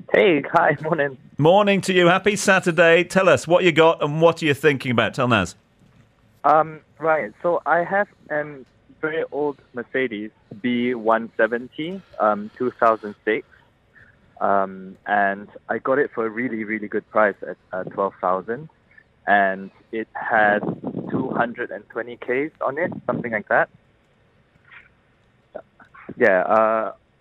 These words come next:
Speaker 1: all right. And the problem with that is that, um, well, I took it on the test drive and it drove beautifully. Um, it was smooth, it was quiet, as, um, an old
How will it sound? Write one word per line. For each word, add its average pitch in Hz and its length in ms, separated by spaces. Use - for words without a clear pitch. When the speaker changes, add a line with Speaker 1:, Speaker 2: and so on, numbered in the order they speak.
Speaker 1:
all 127 120
right. 120 240
And 117 300
the 127 80
problem 147 440
with 117 200
that 123 240
is 98 200
that, 95 320
um, 101 320
well, 101 320
I 117 40
took - 220
it 151 60
on 107 100
the 107 60
test 127 280
drive 95 280
and 95 260
it 101 160
drove 120 260
beautifully. 101 580
Um, 95 320
it - 100
was 98 220
smooth, 123 320
it 92 140
was 82 120
quiet, 117 480
as, 95 180
um, 92 440
an 95 180
old 101 220